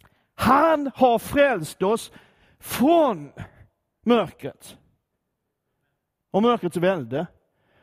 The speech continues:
Och så har han fört oss in i sin älskade sons rike, där vi borde vara.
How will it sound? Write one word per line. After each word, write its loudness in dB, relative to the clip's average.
Och 0
så 2
har 2
han 0
fört 0
oss -2
in -2
i 0
sin -2
älskade 0
sons 0
rike, -2
där 6
vi 2
borde 2
vara. 0